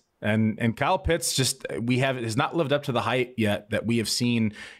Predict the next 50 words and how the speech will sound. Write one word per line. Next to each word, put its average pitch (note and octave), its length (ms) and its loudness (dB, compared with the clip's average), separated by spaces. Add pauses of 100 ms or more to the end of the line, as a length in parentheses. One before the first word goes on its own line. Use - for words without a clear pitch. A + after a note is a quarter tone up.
when A2 140 0
he G#2 60 -2
came A2 240 0
out A2 200 -2
in G#2 80 -6
twenty A2 220 0
twenty-one G2+ 460 0
and G2 100 2
in F#2+ 60 2
his F#2 120 -2
rookie G#2 260 0
season. G2 440 0 (320)
And G2+ 160 0
in G#2 80 -2
partly, C3+ 400 0
I A2 80 2
just A2 180 -6
think B2 160 -2
it's B2+ 120 -2
due A2+ 260 0
to G#2+ 640 0
Arthur A2+ 280 0
Smith A#2+ 360 -2
and G2 160 0
this F#2 200 0
coaching A2+ 640 0
staff B2 440 -2
and F2+ 220 0
the F2+ 60 0
system A2+ 380 0
that G#2 120 2
he's G2 160 2
in. B2 280 0 (300)
You F2+ 100 0
know, F#2 120 2
you G2 180 2
add A2+ 200 -2
in G#2+ 100 0
Bijan A2+ 380 0
Robinson C3+ 640 0
to - 120 -4
the C3+ 60 2
mix, D3+ 360 0
and - 100 2
it, G2+ 160 0
it, G#2 220 0
it, A2 220 -2
it G#2+ 160 -2
inserts B2 460 -2
another, A#2 440 0